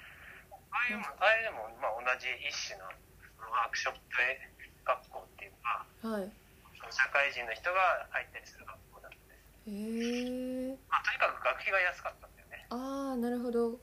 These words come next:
Speaker 2: まあ、働きながら
Speaker 1: そう、学校法人じゃないから。
Speaker 2: 行っていただいて。
Speaker 1: そうそうそう。あ、
Speaker 2: なるほどね。そういうことなんですね。
Speaker 1: で、
Speaker 2: はい。
Speaker 1: ただその学校は、
Speaker 2: はい。
Speaker 1: あの、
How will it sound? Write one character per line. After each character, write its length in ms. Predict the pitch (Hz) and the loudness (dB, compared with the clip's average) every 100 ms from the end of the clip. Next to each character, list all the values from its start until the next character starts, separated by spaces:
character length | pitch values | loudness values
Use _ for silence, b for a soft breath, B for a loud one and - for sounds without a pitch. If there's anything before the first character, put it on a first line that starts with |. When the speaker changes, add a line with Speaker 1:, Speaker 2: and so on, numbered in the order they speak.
| - | -10
Speaker 2:
ま 100 | 208 | -8
あ、 20 | |
働 280 | 208 208 208 | -6 -6 -6
き 120 | 208 | -6
な 80 | 202 | -4
が 80 | 202 | -4
ら 40 | |
Speaker 1:
そ 40 | 196 | 2
う、 20 | |
学 140 | - | 2
校 120 | 196 | 2
法 100 | 185 - | 2 2
人 140 | 160 | 0
じ 80 | 117 | 0
ゃ 40 | |
な 120 | 113 | 0
い 80 | 110 | -2
か 100 | - | -2
ら。 80 | - | -6
Speaker 2:
行 40 | - | -6
っ 0 | |
て 60 | |
い 20 | |
た 80 | 110 | -8
だ 80 | 107 | -8
い 20 | |
て。 100 | - | -10
Speaker 1:
そ 60 | - | -16
う 40 | |
そ 0 | |
う 0 | - | -18
そ 80 | - | -20
う。 20 | - - | -2 4
あ、 160 | 123 - - 214 | 6 4 -4 -12
Speaker 2:
な 60 | |
る 60 | 208 | -10
ほ 120 | 196 | -10
ど 120 | 196 196 | -8 -6
ね。 240 | 196 226 - - - | -6 -8 -12 -20 -20
そ 220 | - - | -16 -10
う 20 | 226 | -8
い 40 | |
う 40 | |
こ 80 | 233 | -6
と 100 | 240 | -6
な 80 | 208 | -6
ん 40 | |
で 60 | - | -4
す 60 | 226 | 0
ね。 240 | 226 - - | 0 0 -12
Speaker 1:
で、 180 | - | -6
Speaker 2:
は 60 | 214 190 | -4 -4
い。 80 | - - - - | -6 -20 -14 -2
Speaker 1:
た 100 | - | 2
だ 80 | 196 | 2
そ 140 | 190 | 2
の 80 | 220 240 220 226 | 2 0 4 2
学 240 | - - | 2 -8
校 40 | 240 | -2
は、 600 | 226 220 220 175 - - - | 2 6 6 6 0 -6 -10
Speaker 2:
は 200 | 254 240 | -4 -2
い。 40 | |
Speaker 1:
あ 20 | |
の、 60 | 202 | -4